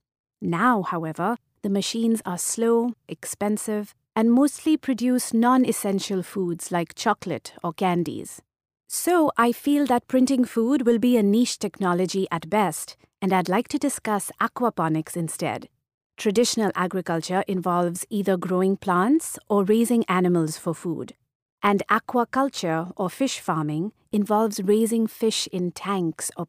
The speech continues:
pens. Aquaponics combines growing plants and farming fish into a single system. For me, it has great potential to provide healthy, sustainable food. To understand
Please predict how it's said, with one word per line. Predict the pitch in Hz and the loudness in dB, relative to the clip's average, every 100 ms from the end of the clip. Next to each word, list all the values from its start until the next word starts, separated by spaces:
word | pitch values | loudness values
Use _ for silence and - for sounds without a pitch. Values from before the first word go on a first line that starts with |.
| - | -2
pens. | 180 156 143 - - _ _ _ _ 233 | 0 2 0 -4 -12 _ _ _ _ 0
Aquaponics | 285 349 349 202 190 220 - | 0 0 0 2 2 0 -4
combines | - 220 214 220 220 202 | -2 2 2 2 0 -2
growing | 196 202 220 | -2 0 0
plants | 220 202 185 214 311 - - 214 | -2 -2 0 2 0 -2 -6 0
and | 226 262 | 2 2
farming | - 240 226 220 | 0 0 2 0
fish | 196 185 190 - - | -2 -4 -6 -6 -4
into | 208 214 | -4 -2
a | 202 | -4
single | - - 226 226 226 | -2 0 2 2 2
system. | 214 - 165 - - - - _ _ _ _ - | -2 -6 -8 -8 -10 -12 -14 _ _ _ _ -2
For | 202 | 2
me, | 214 247 254 | 4 4 4
it | 220 185 | 0 -4
has | 196 185 | -4 -6
great | 185 196 208 214 - | -8 0 2 2 -2
potential | 190 180 165 - 175 | -4 -2 -4 -4 -4
to | 165 196 | -4 -6
provide | 202 180 180 180 175 | -4 0 0 0 -2
healthy, | 202 202 202 214 208 - _ _ | -2 -2 -2 -4 -4 -6 _ _
sustainable | - 208 - 220 220 214 180 165 | -6 -6 -4 0 2 2 0 -4
food. | - 175 - - _ _ - | -4 -6 -8 -12 _ _ 0
To | 311 - | 0 4
understand | 302 330 320 - 233 226 | 4 2 0 -2 0 0